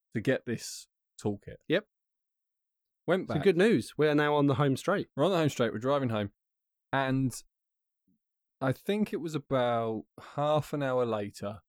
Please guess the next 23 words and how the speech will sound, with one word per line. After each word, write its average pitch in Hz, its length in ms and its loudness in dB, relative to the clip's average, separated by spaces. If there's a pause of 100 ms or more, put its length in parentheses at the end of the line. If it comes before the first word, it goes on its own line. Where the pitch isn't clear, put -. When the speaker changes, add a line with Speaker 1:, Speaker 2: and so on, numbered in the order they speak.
(460)
Speaker 1:
we 110 60 -8
finally 147 580 -2
got 95 320 -4 (720)
the 110 80 -18
piston 104 600 -6 (140)
to 110 160 -8
Speaker 2:
Yep. 131 160 0
Speaker 1:
turn. 92 240 -10 (200)
There 151 160 4
was 156 180 0
this, - 340 -2 (1080)
you 143 180 2
know, 247 180 6
Speaker 2:
Euphoric 151 480 -2
moment. 120 360 -2
Speaker 1:
it 196 140 2
really 240 300 4
was, 196 220 0
because - 320 -6
we'd 170 160 -2
spent - 400 -2
so - 300 0
long 143 560 -2